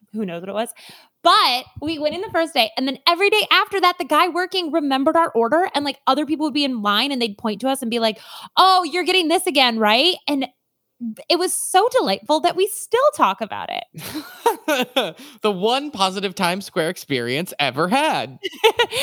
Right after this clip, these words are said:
Speaker 1: And also, we were at Bubba Gump Shrimp. Thank you.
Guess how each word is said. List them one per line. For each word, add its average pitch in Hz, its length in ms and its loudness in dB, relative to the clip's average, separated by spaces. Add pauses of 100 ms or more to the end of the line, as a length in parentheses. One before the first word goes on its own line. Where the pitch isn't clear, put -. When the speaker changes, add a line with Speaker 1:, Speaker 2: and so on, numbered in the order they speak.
(460)
Speaker 1:
And - 120 -14
also, 480 380 4
we 320 140 0
were 311 80 2
at 240 180 0
Bubba 247 240 0
Gump 480 180 -2
Shrimp. 269 420 -6 (140)
Thank 220 300 -4
you. 226 240 -4